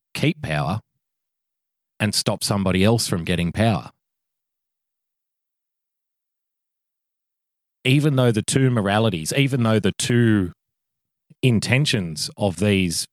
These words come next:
of this dichotomy couldn't be any more opposed than what they are,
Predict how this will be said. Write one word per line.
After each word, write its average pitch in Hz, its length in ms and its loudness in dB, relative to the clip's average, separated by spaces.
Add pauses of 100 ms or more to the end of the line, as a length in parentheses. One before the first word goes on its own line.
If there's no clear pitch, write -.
(120)
of 92 140 0
this 98 180 0
dichotomy 101 680 -2
couldn't 123 200 -2
be 104 200 -6
any 104 280 0 (100)
more 104 280 2
opposed 107 440 0
than 95 80 -2
what 92 160 -2
they 85 160 -8
are, 131 300 -4